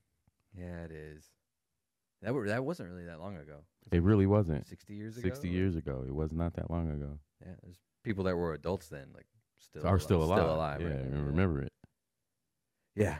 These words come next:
Speaker 1: pretty weird. Anyway, you got a bunch of stuff on your list, and I'm in the mood to just have my mind blown
Speaker 2: <laughs>
Speaker 1: by something, some kinda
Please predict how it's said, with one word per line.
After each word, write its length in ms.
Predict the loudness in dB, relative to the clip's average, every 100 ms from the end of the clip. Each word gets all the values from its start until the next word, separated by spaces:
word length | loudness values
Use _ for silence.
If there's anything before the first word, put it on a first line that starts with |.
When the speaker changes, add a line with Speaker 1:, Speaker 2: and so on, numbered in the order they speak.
| -2
Speaker 1:
pretty 120 | 2
weird. 280 | 4 4 2
Anyway, 260 | 4 4 4
you 120 | 6
got 100 | 6
a 40 | 6
bunch 140 | 4
of 40 | 2
stuff 180 | 2 4
on 80 |
your 120 | 4 4
list, 440 | 2 0 -4 _ 2
and 120 | 4
I'm 120 | 6
in 40 | 4
the 60 |
mood 200 | 4 2
to 80 | 2
just 160 | -4 0
have 160 | 0
my 100 | 2
mind 300 | 0 0 0
blown 400 | -4 -8 -10 -14 -20
Speaker 2:
<laughs> 100 | _
Speaker 1:
by 720 | 6 8 8 4 0 0 -2 -4 -8
something, 440 | -6 -8 -8 -14 -14 -18
some 120 | -14 -6
kinda 220 | -6